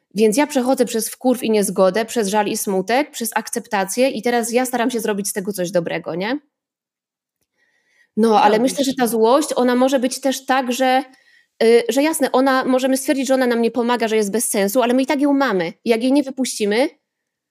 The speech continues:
Speaker 1: no to nic w przyrodzie nie ginie, tylko zmienia miejsce. Albo będzie
Speaker 2: Tak.
Speaker 1: żyganie, albo będzie ból brzucha, albo migreny, albo, y, i
Speaker 2: Tak,
Speaker 1: tak dalej, nie?
Speaker 2: somatyzacja po prostu, pra-,
Speaker 1: No,
Speaker 2: to
Speaker 1: somatyzacja,
Speaker 2: somatyzacja
Speaker 1: dokładnie.
Speaker 2: to przejdzie gdzieś w ciało i w którymś momencie się będzie tak odkładać, odkładać i, i da o sobie znać.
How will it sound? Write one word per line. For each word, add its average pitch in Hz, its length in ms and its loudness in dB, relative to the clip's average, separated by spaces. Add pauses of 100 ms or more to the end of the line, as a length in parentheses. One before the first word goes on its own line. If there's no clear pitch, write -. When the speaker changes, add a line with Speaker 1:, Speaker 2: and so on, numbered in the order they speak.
(320)
Speaker 1:
no 247 120 6
to 285 100 4
nic 302 180 4
w - 20 -12
przyrodzie 262 300 2
nie 262 80 2
ginie, 254 200 2
tylko 269 180 0
zmienia 277 260 2
miejsce. 320 360 2
Albo 233 160 2
będzie 247 160 2
Speaker 2:
Tak. 226 100 2
Speaker 1:
żyganie, 214 400 -2
albo 226 160 -2
będzie 220 220 0
ból 208 160 0
brzucha, 202 280 0
albo 220 180 0
migreny, 202 520 0
albo, 208 680 0 (100)
y, - 40 -12
i - 140 -18
Speaker 2:
Tak, 233 140 -4
Speaker 1:
tak 208 60 -6
dalej, 330 180 2
nie? 370 140 0
Speaker 2:
somatyzacja 247 360 -2
po 269 120 -2
prostu, 196 320 -4
pra-, 220 260 -8
Speaker 1:
No, 240 80 0
Speaker 2:
to 277 60 -2
Speaker 1:
somatyzacja, 285 720 -4
Speaker 2:
somatyzacja 285 380 -2
Speaker 1:
dokładnie. 269 160 -6
Speaker 2:
to 247 100 -10
przejdzie 233 640 -6
gdzieś - 460 -8
w - 120 -18
ciało 277 520 -2 (420)
i 247 80 -6
w - 40 -12
którymś 269 280 -4
momencie 247 380 -6
się 214 240 -4
będzie 208 180 -8
tak 196 160 -6
odkładać, 214 420 -6
odkładać 233 640 -8
i, 196 420 -10 (240)
i 202 100 -14
da 185 160 -6
o 190 60 -8
sobie 196 240 -10
znać. 170 320 -8